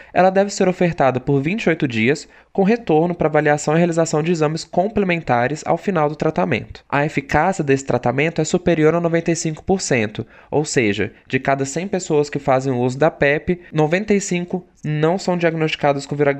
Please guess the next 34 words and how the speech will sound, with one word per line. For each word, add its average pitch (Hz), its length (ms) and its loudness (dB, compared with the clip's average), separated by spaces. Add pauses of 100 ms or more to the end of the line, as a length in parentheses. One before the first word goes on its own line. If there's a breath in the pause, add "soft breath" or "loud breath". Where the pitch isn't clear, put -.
vírus 139 240 0
H 135 180 0
I 131 60 2
V 131 300 0 (240 loud breath)
e 139 80 -4
cinco 170 420 -2
ainda 165 240 0
podem 156 320 -2
ser 147 140 -2
diagnosticadas 143 640 -2
com 165 180 -6
vírus. - 460 -8
E 185 100 4
é 190 40 4
uma 208 120 0
grande 202 440 2
medida 160 480 0
pra 165 120 0
prevenir 160 500 0
novas 147 300 0
infecções. 160 760 -4
Todas 226 220 2
as 208 100 -2
pessoas 156 360 0
sexualmente 175 640 0
ativas 135 460 -2
têm 143 160 -2
direito 143 540 0
a 170 40 2
receber 147 380 2
a 135 60 2
pep 123 400 0
quando 139 240 -2
necessário, 127 680 -2